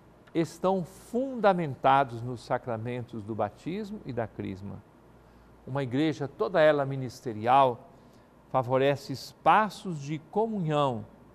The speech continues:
de corresponsabilidade e atuação dos leigos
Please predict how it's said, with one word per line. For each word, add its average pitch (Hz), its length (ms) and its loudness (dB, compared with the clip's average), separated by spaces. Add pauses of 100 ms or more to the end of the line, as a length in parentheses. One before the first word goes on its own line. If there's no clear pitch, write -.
(460)
de 110 100 -10
corresponsabilidade 139 2000 0 (480)
e 143 120 0
atuação 143 600 0
dos 117 240 -8
leigos 120 680 0